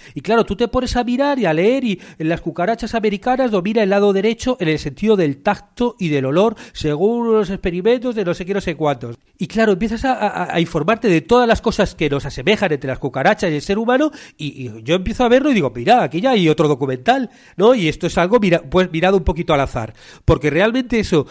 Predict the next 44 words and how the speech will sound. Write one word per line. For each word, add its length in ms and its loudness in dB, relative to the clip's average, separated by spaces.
entre 240 0
animales 600 0
que 120 -2
son 260 2
muy 100 4
diferentes 480 2
a 80 0
nosotros 560 -2
y 100 4
nosotros 460 4
ver 260 0
todas 240 6
las 180 2
similitudes, 680 0
es, 160 -4
es, 240 -6
es 160 -4
alucinante. 720 -2
Y 60 -6
también 300 -2
nos 100 0
encanta 300 0
descubrir 500 0
lo 160 0
contrario, 560 0
es 80 -2
decir, 320 -4
animales 480 -2
exóticos 800 0
y 80 -2
rarezas 440 0
de 120 0
la 100 0
naturaleza. 680 -6
De 160 2
hecho, 520 -6
una 220 0
de 100 2
las 160 0
series 300 -4
más 180 -6
exitosas 640 -2
de 100 -6
la, 220 -6